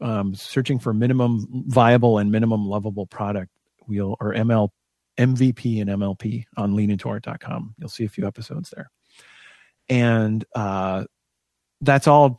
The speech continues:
driven by making stuff that has an informed feedback loop.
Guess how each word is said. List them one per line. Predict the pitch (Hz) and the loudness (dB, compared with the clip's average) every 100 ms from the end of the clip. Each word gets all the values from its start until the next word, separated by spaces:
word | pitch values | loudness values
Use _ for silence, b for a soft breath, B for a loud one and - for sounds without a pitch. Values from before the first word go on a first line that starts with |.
| - 120 | -10 0
driven | 139 131 127 120 | 4 6 4 2
by | 110 104 104 104 _ _ _ _ | 0 0 -4 -8 _ _ _ _
making | 123 131 156 156 139 | 0 4 4 4 -2
stuff | - 135 120 - | 0 2 2 0
that | 110 | -6
has | 104 120 117 | -2 0 0
an | 113 | -2
informed | 101 113 101 | -4 -4 -4
feedback | - 107 - 117 117 | -4 -8 -8 -12 -14
loop. | - | -14